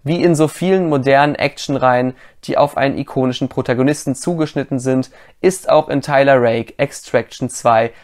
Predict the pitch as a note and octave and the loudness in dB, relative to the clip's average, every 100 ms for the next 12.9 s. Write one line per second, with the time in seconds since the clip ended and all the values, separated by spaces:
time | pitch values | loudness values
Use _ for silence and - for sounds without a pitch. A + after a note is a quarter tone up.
0 | _ - D#3 D#3 D3 B2 - B2 B2 C3+ | _ -2 2 4 4 2 -2 -4 -4 -2
1 | D3 D#3+ - - E3+ E3+ D#3+ C3+ B2+ B2 | 0 0 -2 0 2 2 0 0 -2 -2
2 | C3+ - - - A#2+ - A#2 A2 C3 B2 | -2 -2 -8 -6 -8 -4 -4 0 2 2
3 | B2+ C#3 C#3 C#3 - - - C3 - F#3 | 2 4 2 0 -8 -20 -2 2 2 2
4 | D#3+ D3 D3+ C#3+ C#3+ - D3 - C3+ C3+ | 2 2 2 0 -2 -4 -4 -2 -4 -4
5 | A#2 A#2 - B2+ A#2+ B2 C#3 B2+ C#3+ - | -4 -4 -4 -2 -2 -2 -2 0 -2 0
6 | C#3 C3+ C3+ - C#3 D3 D#3+ F3 F3 - | -2 -2 -4 -4 -2 -2 0 2 2 0
7 | D3 D3+ - C3 - - C#3+ C3+ B2 - | -2 -4 -4 -4 -4 -4 0 2 2 0
8 | A#2+ A2+ - A2+ A#2 - C3 - - _ | -6 -6 -6 -6 -4 -4 -4 -8 -20 _
9 | D#3 D#3 - D3+ A2 - B2 A#2+ A2+ A#2 | 0 0 0 0 -2 -2 -4 -2 -2 -2
10 | - C#3+ - - - - _ _ _ _ | -2 -2 -4 -12 -18 -20 _ _ _ _
11 | _ _ _ _ - - C3+ D3+ F3 - | _ _ _ _ -10 0 2 2 -4 -10
12 | - - C#3+ G2 D#2 C#2+ - - - | -12 -2 0 0 -4 -4 -6 -10 -12